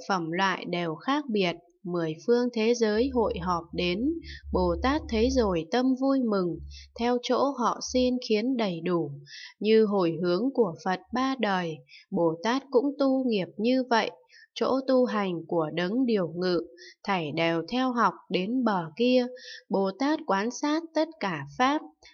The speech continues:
ai là người vào được pháp này, vào như thế nào, vào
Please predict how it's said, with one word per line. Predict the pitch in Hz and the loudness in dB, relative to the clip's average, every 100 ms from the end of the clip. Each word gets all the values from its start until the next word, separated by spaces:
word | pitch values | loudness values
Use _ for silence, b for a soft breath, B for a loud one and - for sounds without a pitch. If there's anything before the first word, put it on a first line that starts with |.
| B | B
ai | 226 277 | -2 0
là | 254 220 196 | 0 0 -2
người | 180 185 185 175 | -2 -2 -2 -2
vào | 185 180 170 | -2 -2 -2
được | 170 185 175 - | -2 -4 -6 -4
pháp | 294 320 | -4 -2
này, | 214 196 180 175 175 B B _ | -4 -2 -2 -4 -8 B B _
vào | 190 185 180 | -2 0 0
như | 226 269 262 | 0 0 2
thế | 233 277 | 2 4
nào, | 269 214 180 160 160 | 2 0 -2 -6 -2
vào | 180 170 | -2 -2